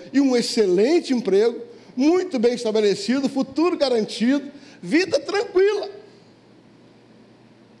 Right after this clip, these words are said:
Mas eu quero dizer a você: uma informação do céu libera o destino propó-, profético que você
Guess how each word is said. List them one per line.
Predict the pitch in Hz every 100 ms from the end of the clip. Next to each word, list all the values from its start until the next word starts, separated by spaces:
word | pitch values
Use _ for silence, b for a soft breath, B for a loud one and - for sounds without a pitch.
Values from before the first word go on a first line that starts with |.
| _ _ _ -
Mas | 190
eu | 220
quero | 226 254
dizer | 208 233
a |
você: | 226 160 160 110 - - _ _ -
uma | 277 269 247
informação | 240 226 226 208 180 - 220
do | 208 208
céu | - 185 160 123 104 - - _ B B B B B -
libera | 185 220 151 208 208
o | 170
destino | 165 175 - 214 208
propó-, | - 175 - 190 196 165 175 175 170 -
profético | 196 - 202 208 -
que | -
você | 180 185 - 170 180 185